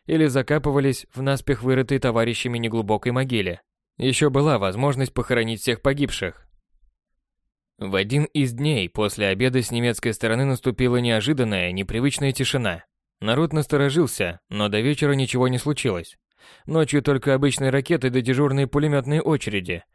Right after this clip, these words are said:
напоминающие русским, что доблестные солдаты фюрера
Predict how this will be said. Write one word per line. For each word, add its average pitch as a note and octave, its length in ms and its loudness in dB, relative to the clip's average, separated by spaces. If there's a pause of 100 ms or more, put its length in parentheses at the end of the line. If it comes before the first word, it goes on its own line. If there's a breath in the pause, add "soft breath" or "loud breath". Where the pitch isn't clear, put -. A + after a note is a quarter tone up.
(240 soft breath)
напоминающие B2 760 0
русским, B2+ 380 0
что G#2+ 180 -2
доблестные G#2+ 500 0
солдаты A2 500 0
фюрера G#2+ 520 0